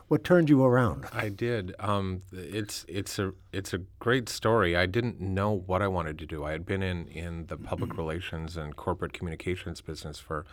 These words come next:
Speaker 2: about twenty years, and I wasn't sure what I wanted to do.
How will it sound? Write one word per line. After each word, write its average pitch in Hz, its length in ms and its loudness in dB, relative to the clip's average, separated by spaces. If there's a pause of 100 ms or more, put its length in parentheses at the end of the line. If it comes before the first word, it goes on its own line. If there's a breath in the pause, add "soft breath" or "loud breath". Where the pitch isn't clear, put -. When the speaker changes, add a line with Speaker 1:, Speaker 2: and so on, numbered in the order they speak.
(380 loud breath)
Speaker 2:
about 92 200 2
twenty 87 280 -2
years, 78 420 -2
and 78 80 -6
I 80 80 -8
wasn't 90 360 -4
sure 87 260 -6
what 80 260 -6
I 87 100 -2
wanted 80 360 -8
to 82 140 -8
do. 85 320 -6